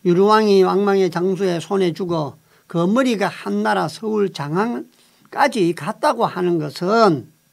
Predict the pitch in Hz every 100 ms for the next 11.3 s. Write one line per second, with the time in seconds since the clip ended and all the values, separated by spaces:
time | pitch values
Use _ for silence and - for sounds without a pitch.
0 | _ _ _ _ _ - 175 175 180 165
1 | 151 143 143 _ _ - - 170 175 185
2 | 175 160 156 175 160 143 143 151 147 202
3 | 233 196 190 - 247 240 208 - 226 294
4 | 277 247 208 208 208 302 311 - 214 170
5 | 135 110 _ _ _ _ - _ - 165
6 | 160 190 185 165 139 180 - 180 165 175
7 | 240 202 175 156 143 120 - _ _ _
8 | _ - 156 160 170 190 180 156 143 147
9 | 151 151 143 127 - - - 285 269 277
10 | _ _ _ _ - 160 - 170 139 -
11 | 156 120 -